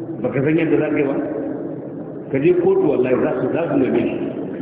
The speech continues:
Za su neme shi wannan. Shekara ashirin mana. Ai, haƙurin naku ya yi yawa. Don Allah,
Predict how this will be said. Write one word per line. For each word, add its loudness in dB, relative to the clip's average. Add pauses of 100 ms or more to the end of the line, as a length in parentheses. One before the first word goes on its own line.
(1600)
Za -2
su 2
neme 4
shi 0
wannan. 0
Shekara 0
ashirin 2
mana. 0 (2250)
Ai, -4
haƙurin 2
naku 2
ya 6
yi 4
yawa. 0 (2250)
Don -2
Allah, 0